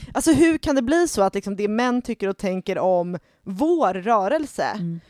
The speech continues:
Speaker 1: hur kan det på något sätt vara viktigare? Det är ju helt absurt.
Speaker 2: Men det är ju för att man är en daddy's girl, för att man,
Speaker 1: Mm.
Speaker 2: så här, man vill ha pappas bekräftelse. "Åh, nu tyckte han att jag var bra." Alltså, jag tycker ju fortfarande det är roligt när jag får mejl från män som bara, "Jag lyssnar på din podd, jag tycker det är skitkul."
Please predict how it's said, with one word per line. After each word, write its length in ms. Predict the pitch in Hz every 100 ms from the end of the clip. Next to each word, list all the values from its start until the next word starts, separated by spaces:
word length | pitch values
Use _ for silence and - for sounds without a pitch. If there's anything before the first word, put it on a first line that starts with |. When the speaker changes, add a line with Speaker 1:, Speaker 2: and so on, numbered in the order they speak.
| _
Speaker 1:
hur 260 | - 302 254
kan 240 | 254 233
det 180 | 277 311
på 120 | -
något 180 | 226 -
sätt 160 | 196
vara 80 | 190
viktigare? 380 | 202 - 294 254
Det 100 | 196
är 20 |
ju 60 | 240
helt 200 | 269 -
absurt. 280 | 190 - -
Speaker 2:
Men 80 | 220
det 60 |
är 20 |
ju 60 | 277
för 80 | 285
att 80 | 254
man 120 | 247
är 180 | 277 220
en 120 | 185
daddy's 320 | 196 185 -
girl, 240 | 302 - 185
för 100 | 185
att 60 |
man, 100 | 180 180
Speaker 1:
Mm. 40 |
Speaker 2:
så 60 | 185
här, 200 | 170 170
man 200 | 202 220
vill 100 | 214
ha 60 |
pappas 320 | - 202 - -
bekräftelse. 640 | 196 - - 170 - - -
"Åh, 220 | 320 311
nu 100 | 302
tyckte 220 | 302 269
han 200 | 262 247
att 100 | 247
jag 120 | 226
var 200 | 214 220 -
bra." 460 | 226 214 190 190 220 _ - -
Alltså, 180 | - 202
jag 180 | 185 160
tycker 180 | 269 320
ju 40 |
fortfarande 460 | - 247 311 311 202
det 260 | 165 -
är 160 | 180 180
roligt 480 | 185 175 175 240 -
när 80 | 165
jag 140 | 160
får 420 | - 269 208 180
mejl 280 | 190 208 170
från 160 | 180 190
män 200 | 202 175
som 120 | 170
bara, 120 | 156
"Jag 120 | 185
lyssnar 200 | 180 170
på 80 | -
din 120 | 160
podd, 200 | - 175
jag 60 | 156
tycker 160 | - 160
det 40 |
är 20 |
skitkul." 460 | - 175 - 180